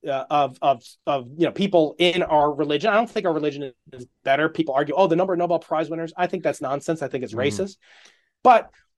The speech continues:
Speaker 2: I don't know
Speaker 1: there
Speaker 2: the
Speaker 1: is a
Speaker 2: racist
Speaker 1: tradition
Speaker 2: Mm-hmm.
Speaker 1: related to argumentation. As I said, when you were on my podcast, the word Israel means fights against God. It's the exact opposite of Islam. <laughs> So I feel like that's our tradition. And for me, at least, maybe, maybe I'm not as sophisticated as you or, or something, but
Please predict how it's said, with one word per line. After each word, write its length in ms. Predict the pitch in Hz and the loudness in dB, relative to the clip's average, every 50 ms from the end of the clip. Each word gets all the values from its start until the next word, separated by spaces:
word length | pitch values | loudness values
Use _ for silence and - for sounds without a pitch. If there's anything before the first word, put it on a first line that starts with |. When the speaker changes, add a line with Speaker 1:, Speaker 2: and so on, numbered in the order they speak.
| _ - | _ -12
Speaker 2:
I 40 | 107 | -10
don't 80 | 113 107 | -8 -2
know 60 | - | 0
Speaker 1:
there 120 | - 240 226 | 0 2 4
Speaker 2:
the 60 | 220 | 4
Speaker 1:
is 120 | 320 320 311 | 2 2 2
a 40 | 240 | -2
Speaker 2:
racist 40 | - | -4
Speaker 1:
tradition 540 | - 226 185 175 175 165 - - 254 294 302 - _ _ _ | -6 -4 0 0 0 0 0 -2 -4 -6 -8 -12 _ _ _
Speaker 2:
Mm-hmm. 80 | - 170 | 0 4
Speaker 1:
related 380 | 175 165 180 180 175 170 165 | 6 6 6 6 4 2 0
to 140 | - 160 165 - | 0 -2 2 2
argumentation. 800 | 156 156 160 165 160 156 143 135 - - - 156 151 147 - 202 | 4 4 4 2 2 0 -2 -4 -10 -6 -4 -4 -4 -2 -2 -2
As 140 | 185 175 175 | -2 0 0
I 60 | 185 | -2
said, 320 | 170 - 196 180 165 160 - - | 0 2 2 2 2 0 -6 -10
when 200 | - 147 147 143 | -8 -6 -4 0
you 120 | 151 175 | 2 4
were 100 | 175 160 | 4 4
on 80 | 156 143 | 4 4
my 140 | 151 220 349 | 2 0 0
podcast, 560 | - - 165 147 - - 156 139 135 139 - - _ _ _ _ _ _ - | 0 0 -2 -4 -2 -2 -4 -4 -4 -4 -8 -14 _ _ _ _ _ _ 2
the 60 | 175 | 4
word 200 | 175 202 214 202 208 | 6 6 6 6 4
Israel 420 | 233 269 254 254 240 226 202 175 | 2 0 0 0 0 2 2 4
means 260 | 170 170 160 156 156 - | 4 2 2 0 -2 -6
fights 500 | - - - - 208 233 262 277 262 - | -12 -18 -16 -10 -6 -6 -6 -6 -6 -8
against 520 | 180 165 127 - 165 180 - - 196 - | -10 -4 0 0 0 2 0 -2 -4 -4
God. 400 | - 151 123 107 90 87 - _ _ _ _ _ | -2 -2 -2 -4 -8 -12 -16 _ _ _ _ _
It's 140 | - - - | -6 2 4
the 60 | 202 | 4
exact 360 | 180 165 165 254 302 320 320 | 4 4 4 4 4 4 4
opposite 380 | 262 233 254 - - 196 - 180 | 2 2 2 2 0 2 4 4
of 80 | 165 160 175 | 4 4 2
Islam. 400 | 196 202 170 151 123 82 85 - - - - | 2 2 2 -2 -6 -8 -10 -12 -16 -4 0
<laughs> 260 | - 196 185 170 175 - - - - - | 2 4 4 2 0 -6 -16 -20 -20 -2
So 120 | - 214 220 | 2 6 6
I 100 | 208 247 | 6 6
feel 180 | 247 - 339 | 6 4 4
like 200 | 311 277 214 156 | 4 4 2 4
that's 260 | - 214 254 254 - - - | 2 2 2 0 -4 -4 0
our 160 | 190 196 190 | 2 2 2
tradition. 720 | 196 - 151 127 120 139 156 156 - - 285 294 302 302 - _ _ _ _ _ - | 0 -4 -12 -8 -4 -4 -4 -2 -4 -4 -6 -6 -8 -10 -14 _ _ _ _ _ 2
And 320 | 185 185 180 175 165 175 | 4 6 6 4 2 2
for 80 | - 185 | 2 2
me, 260 | 180 202 302 359 349 | 2 4 4 4 4
at 120 | 185 - 143 | 4 2 2
least, 320 | 147 156 208 - - - | 2 2 2 2 0 0
maybe, 420 | 180 185 185 185 190 190 180 - - | 2 2 2 2 2 0 -2 -6 -6
maybe 360 | 156 147 165 170 165 170 165 | -4 -2 0 2 4 4 4
I'm 120 | 160 160 | 2 2
not 180 | 165 165 160 160 | 2 2 0 0
as 160 | 165 160 - | -2 -4 -6
sophisticated 600 | - - 147 - 185 190 175 165 170 160 156 151 | -12 -12 -10 -10 -8 -8 -4 0 2 2 2 2
as 140 | 151 143 135 | 0 0 0
you 180 | 147 156 160 160 | 2 4 4 4
or, 140 | 156 147 | 4 2
or 100 | 135 160 | 0 -4
something, 320 | 151 - 160 151 - 190 185 | -4 -4 -4 -4 -4 0 0
but 180 | 165 156 160 | 0 0 0